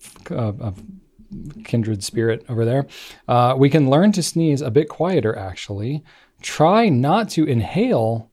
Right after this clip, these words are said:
when you're about to sneeze, guaranteed." Try not to inhale.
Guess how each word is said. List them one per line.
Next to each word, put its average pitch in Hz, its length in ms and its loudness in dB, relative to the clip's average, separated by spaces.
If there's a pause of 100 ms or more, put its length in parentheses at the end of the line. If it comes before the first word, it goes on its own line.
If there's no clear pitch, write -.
(120)
when 123 140 -2
you're 127 120 -2
about 127 280 -6
to 120 80 -12
sneeze, 107 680 -6
guaranteed." 123 1080 -8 (840)
Try 143 240 -18
not 98 360 -12
to 127 140 -12
inhale. 110 720 -12